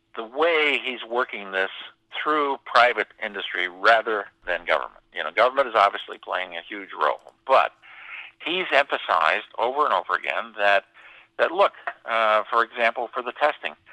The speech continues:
we're not gonna continue to rely on this ridiculous government system that, that's antiquated and, and couldn't possibly do it. We're gonna go directly to industry. We're gonna set up work with private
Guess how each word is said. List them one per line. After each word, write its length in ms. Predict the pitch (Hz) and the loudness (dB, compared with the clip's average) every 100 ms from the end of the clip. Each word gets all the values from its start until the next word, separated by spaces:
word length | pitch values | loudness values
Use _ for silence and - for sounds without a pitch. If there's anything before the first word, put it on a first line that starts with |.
| - _ | -20 _
we're 160 | 165 208 | 2 6
not 200 | 185 - | 4 2
gonna 220 | 151 131 | -2 -2
continue 480 | 127 117 185 151 120 | -2 -4 -6 -4 -4
to 80 | |
rely 460 | 107 107 107 139 117 | 2 2 4 2 2
on 80 | 82 104 | 0 -6
this 140 | 107 - | -10 -6
ridiculous 500 | 92 135 - 82 95 - - | -6 -4 -8 -8 -10 -4 2
government 340 | 117 117 92 - | 2 0 -8 -8
system 320 | 139 - 98 101 | -10 -6 -6 -4
that, 140 | 92 - - - - _ | -6 -6 -16 -20 -20 _
that's 160 | 92 - | -8 -2
antiquated 580 | 131 139 151 107 101 117 | 2 2 2 0 0 0
and, 200 | 98 101 - | -6 -10 -12
and 120 | 90 | -14
couldn't 260 | - 123 95 | -8 -8 0
possibly 500 | - 117 117 98 95 | 2 2 0 -8 -8
do 160 | 85 101 | -6 -6
it. 80 | 117 | -4
We're 140 | 123 | -2
gonna 200 | 139 120 | 0 2
go 120 | 117 113 | 0 -2
directly 520 | 101 107 - 135 131 117 | 2 2 2 -4 -8 -6
to 160 | 107 - | -6 -6
industry. 380 | 104 107 - 131 | -8 -6 -8 -6
We're 160 | 127 95 | -4 -2
gonna 160 | 98 - | -4 -6
set 120 | 110 | -2
up 140 | 104 - | -2 -2
work 180 | 110 - | -6 -6
with 100 | - | -4
private 340 | 107 101 - | 0 0 0